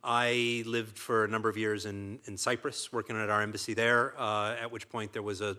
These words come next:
a special representative for Cyprus, Tom Weston, and a special presidential envoy for Cyprus, Al Moses.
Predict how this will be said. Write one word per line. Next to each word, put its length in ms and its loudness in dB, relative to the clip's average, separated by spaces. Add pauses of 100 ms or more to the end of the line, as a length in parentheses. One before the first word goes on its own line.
a 60 -8
special 400 -4
representative 540 -2
for 120 -10
Cyprus, 540 -4
Tom 240 -2
Weston, 480 -2 (320)
and 100 -6
a 40 -6
special 340 -2
presidential 480 0
envoy 400 2
for 160 -10
Cyprus, 640 -2
Al 140 -2
Moses. 520 0